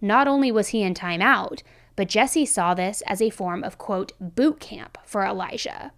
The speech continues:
When Jesse was asked what kind of bad behaviors Elijah had that warranted this type of punishment, at three years old no less, Jesse couldn't name anything specific.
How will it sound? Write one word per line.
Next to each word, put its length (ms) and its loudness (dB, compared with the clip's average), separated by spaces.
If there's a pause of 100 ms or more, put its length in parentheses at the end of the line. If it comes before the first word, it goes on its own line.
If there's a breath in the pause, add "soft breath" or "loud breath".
(360 loud breath)
When 140 6
Jesse 340 8
was 220 4
asked 380 0
what 300 6
kind 220 2
of 100 4
bad 240 4
behaviors 720 2
Elijah 440 2
had 480 4
that 200 0
warranted 680 2
this 220 0
type 220 0
of 140 -6
punishment, 680 0
at 300 -6 (100)
three 300 2
years 260 2
old 240 2
no 140 -2
less, 480 -2 (340 soft breath)
Jesse 680 0
couldn't 360 2
name 400 0
anything 460 -6
specific. 800 -4